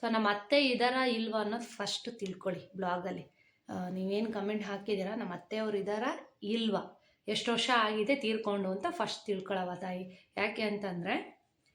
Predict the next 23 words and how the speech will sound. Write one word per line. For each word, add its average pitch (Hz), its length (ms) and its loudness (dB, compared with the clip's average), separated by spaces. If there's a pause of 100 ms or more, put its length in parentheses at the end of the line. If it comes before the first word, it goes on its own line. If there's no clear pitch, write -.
(500)
ನಾನು 240 440 6 (720)
ಎಲ್ಲೂ 240 320 4 (600)
ನಮ್ಮ 220 180 0
ಅಪ್ಪ 196 180 -2
ಅಮ್ಮನ 254 320 4
ಬಗ್ಗೆ 220 220 0
ಜಾಸ್ತಿ 190 500 0
ಹೇಳ್ಕೊಂಡೇ 208 560 2
ಇಲ್ಲ, 185 180 2 (120)
ಆ್ಯಕ್ಚುಲಾಗಿ 196 560 -4
ಹೇಳ್ಬೇಕು 185 440 -6
ಅಂದ್ರೆ. 170 560 -12 (140)
ನಮ್ಮ 277 140 6
ತಂದೆ 277 340 8
ಈಗಲೂ 285 640 6
ವಾರಕ್ಕೆ 262 420 6
ಎರಡು 233 160 2
ಸಲ 233 240 2
ಮೂರು 214 220 0
ಸಲ 202 240 -2
ಬರ್ತಾರೆ 190 440 0
ಮನೆಗೆ. 180 380 -4
ಅಂದ್ರೆ 233 640 -2